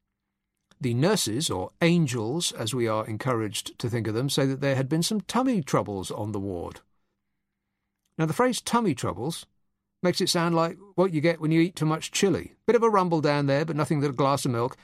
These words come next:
and a happy morning sit down after a good night's rest won't cure. So in that respect, they were lying about that, or at least not making much effort to communicate the threat level that was facing us. Um, to my eyes, not making much effort seems to be the way with almost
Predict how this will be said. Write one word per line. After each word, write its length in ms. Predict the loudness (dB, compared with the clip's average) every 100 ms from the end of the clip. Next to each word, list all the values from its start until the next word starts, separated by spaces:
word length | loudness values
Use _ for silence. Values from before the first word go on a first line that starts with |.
| 0
and 120 | 2
a 40 |
happy 240 | 4 4 4
morning 260 | 4 4
sit 260 | 4 2 2
down 280 | 2 2 -2
after 240 | 0 2
a 60 | 2
good 180 | 2
night's 260 | 2 0 2
rest 200 | 0 2
won't 260 | 0 -2 -4
cure. 320 | -2 -2 -6 _ _ _ _ _ _ _ _ _ _ _
So 120 | 0
in 80 | 2
that 180 | 2 0
respect, 300 | -4 -2 0
they 80 | 0
were 80 | 2
lying 500 | 6 6 6 4 0
about 320 | 0 -2 -2
that, 320 | -6 -8 -12 _ _ _ _ _ _ _ -6
or 100 | -2
at 60 | 2
least 260 | 0 0
not 220 | -2 -2
making 360 | -2 -2 0 0
much 240 | 0 -2 -4
effort 300 | -4 -4 -4
to 120 | -6
communicate 720 | -2 0 2 0 0 -2 -2
the 100 | -4
threat 420 | -6 0 2 2
level 300 | -2 -2 -2
that 100 | -2
was 120 | -4 -4
facing 420 | 0 0 -2 -6
us. 220 | -8 -12 _ _ _ _ _ _ _ _ _ _ -20 _ _ _ _ -2
Um, 200 | -2 -2
to 100 | 0
my 340 | 2 2 0
eyes, 240 | -2 -4 0
not 200 | 0 0
making 320 | -2 0 0
much 220 | 0 -4 -4
effort 300 | -4 -4 -2
seems 260 | 0 0
to 80 | 0
be 100 | 0
the 120 | 0
way 180 | 0 0
with 100 | 0
almost 300 | 0 -2 -4